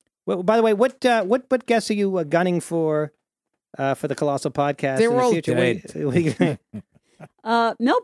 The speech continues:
Speaker 3: Brooks is
Speaker 1: Oh, you haven't had him
Speaker 3: probably
Speaker 1: yet?
Speaker 3: He's, uh, high on the list. Who else, Gilbert, have we not had that we really want?
Speaker 2: So ma-, so many have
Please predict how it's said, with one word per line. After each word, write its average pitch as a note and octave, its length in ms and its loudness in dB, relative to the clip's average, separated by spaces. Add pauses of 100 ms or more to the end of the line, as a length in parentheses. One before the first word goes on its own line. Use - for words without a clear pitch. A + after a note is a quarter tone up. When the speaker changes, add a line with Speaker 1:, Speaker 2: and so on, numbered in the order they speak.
Speaker 3:
Brooks - 680 -4
is G4+ 240 -4
Speaker 1:
Oh, D3+ 60 0
you E3 120 6
haven't F3 220 2
had E3 240 2
him G3+ 140 4
Speaker 3:
probably G3+ 80 2
Speaker 1:
yet? A3 280 0
Speaker 3:
He's, D4 320 -4
uh, D4 380 -6
high C4 320 -10
on C4 160 -8
the B3 80 -8
list. C4 600 -12 (400)
Who C4+ 120 -4
else, G3+ 220 -4
Gilbert, D#3+ 400 -10
have F#3 140 -10
we F#3 80 -8
not E3+ 260 -8
had D3+ 340 -10
that D#3+ 120 -14
we D#3+ 120 -10
really D3+ 300 -10
want? C#3+ 260 -10 (560)
Speaker 2:
So - 880 -6
ma-, A2+ 380 -6
so - 300 -2
many D4+ 400 -4
have C#3+ 200 -4